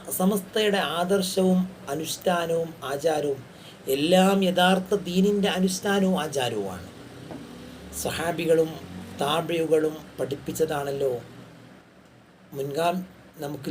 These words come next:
ലഭിച്ചിട്ടുള്ളത്. നബി സല്ലല്ലാഹു അലൈഹി വസല്ലം പഠിപ്പിച്ചതാണ് സ്വഹാബത്ത്, സ്വഹാബത്തിനെ കണ്ടവർ താബിയുകൾ. അങ്ങനെ താബിയുകൾ മുഖേന കൈമാറി വന്ന ആ ഒരു മാർഗത്തിലൂടെയാണ് നമ്മൾ ജീവിക്കുന്നത്. അല്ല, നമുക്ക്,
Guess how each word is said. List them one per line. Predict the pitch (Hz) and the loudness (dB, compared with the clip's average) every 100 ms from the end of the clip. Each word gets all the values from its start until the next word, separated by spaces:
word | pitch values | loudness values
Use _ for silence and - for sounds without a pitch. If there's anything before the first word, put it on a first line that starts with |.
| 143 | 0
ലഭിച്ചിട്ടുള്ളത്. | 123 - - 107 98 - - 127 | 0 -8 -8 -10 -10 -14 -14 -8
നബി | 123 - | -6 -2
സല്ലല്ലാഹു | 156 160 170 | 0 4 4
അലൈഹി | 180 | 4
വസല്ലം | 185 190 185 | 2 -2 0
പഠിപ്പിച്ചതാണ് | 185 185 190 196 190 165 156 | -4 -6 -6 0 4 4 0
സ്വഹാബത്ത്, | 120 117 110 95 - - - - - | -6 -10 -12 -16 -20 -20 -20 -10 -8
സ്വഹാബത്തിനെ | 127 131 190 190 185 196 185 180 | -4 0 2 2 2 2 2 2
കണ്ടവർ | 160 156 147 135 | 0 0 -2 -4
താബിയുകൾ. | 135 127 123 107 110 - - - - _ - - 143 180 | -6 -6 -6 -6 -6 -8 -14 -20 -20 _ -18 -6 0 4
അങ്ങനെ | 190 202 190 - | 4 4 2 4
താബിയുകൾ | 170 185 202 185 202 190 185 180 165 | 4 6 4 4 4 4 6 4 2
മുഖേന | 151 170 175 175 - - | 0 0 0 -2 -6 -4
കൈമാറി | 143 156 175 185 190 175 | -2 0 0 2 2 2
വന്ന | 156 160 170 180 - - - 127 143 | 0 -4 -8 -10 -18 -20 -16 -6 2
ആ | 190 | 4
ഒരു | 190 190 - - 139 | 6 2 -2 -10 -6
മാർഗത്തിലൂടെയാണ് | 143 170 151 185 - 160 151 147 143 135 | -2 -2 0 -4 -4 -4 -2 -2 -2 -4
നമ്മൾ | 127 131 117 | -6 -6 -8
ജീവിക്കുന്നത്. | 107 107 - 101 95 - | -10 -12 -14 -12 -12 -10
അല്ല, | 120 139 131 | -6 -6 -6
നമുക്ക്, | 127 151 - 196 | -10 -12 -4 0